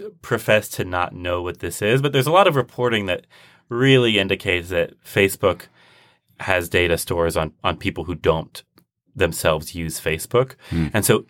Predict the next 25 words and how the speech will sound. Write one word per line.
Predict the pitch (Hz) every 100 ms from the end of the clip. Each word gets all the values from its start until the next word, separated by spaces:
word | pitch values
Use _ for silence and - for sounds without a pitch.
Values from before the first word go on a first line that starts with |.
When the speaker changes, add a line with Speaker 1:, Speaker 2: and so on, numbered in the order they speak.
| -
Speaker 1:
even | 196 185
if | 147
you, | 135 135
you | 127 156
leave | 139 147 147 127 - -
Facebook, | - 170 226 - - - - _ _ _ _ -
first | 156 185
of | 127
all, | 107
you | 110
also | 107 107 107
have |
to | -
leave | 98 95
Instagram | 92 - - 87
and | 82
WhatsApp | 85 - 85 82
and | 85
all | 80
these | 82 85
other | 82
apps | - 82 80
that | - -
Facebook | 82 82 82 82
owns. | 90 87 -